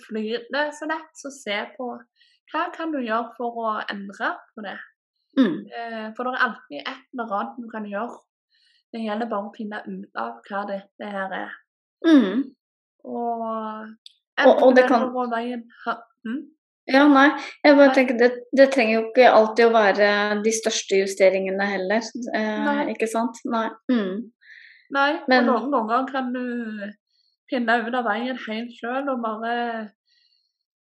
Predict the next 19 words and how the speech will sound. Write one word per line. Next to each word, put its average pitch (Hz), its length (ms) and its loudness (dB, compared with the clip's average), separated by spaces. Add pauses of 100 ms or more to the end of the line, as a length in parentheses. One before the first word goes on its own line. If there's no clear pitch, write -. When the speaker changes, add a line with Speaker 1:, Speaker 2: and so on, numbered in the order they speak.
Speaker 1:
klare 214 340 0
å - 80 -10
knekke 220 400 -8
den 220 180 -4
koden, 240 440 -12 (260)
eh, 233 420 -6
Speaker 2:
Mm. 220 380 0
Speaker 1:
med 220 200 -2
å 208 340 -4
for 226 100 -8
eksempel 214 640 -12 (460)
lytte 233 340 -4
til 233 80 -4
en 220 180 -2
podcast 254 640 -10
eller 208 380 -4
lese 190 320 -6
en 214 100 -8
bok. 262 320 -8